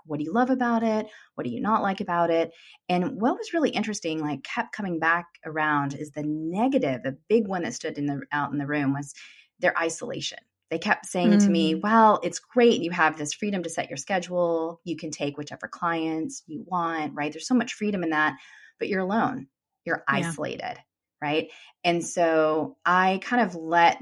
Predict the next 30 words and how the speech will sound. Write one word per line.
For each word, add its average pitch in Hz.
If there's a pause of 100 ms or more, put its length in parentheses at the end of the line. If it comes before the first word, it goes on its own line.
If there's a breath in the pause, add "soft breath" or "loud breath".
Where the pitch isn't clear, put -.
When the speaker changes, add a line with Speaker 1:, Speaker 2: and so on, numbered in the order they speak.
(120)
Speaker 1:
that 156
be 170
the, 143 (720 loud breath)
the 160 (120)
gap 180
that 185
I 165
wanted 160
to 143
fill. 165
I -
was 175
like, -
"Okay, 170
so 170
I 160
could 320 (440 loud breath)
do 175
private 143
practice, 139
but 170
how 190
would 220
I 165
solve 147
for 151
this 139
problem?" 139 (480 soft breath)
Speaker 2:
Mm-hmm. 170
Speaker 1:
And -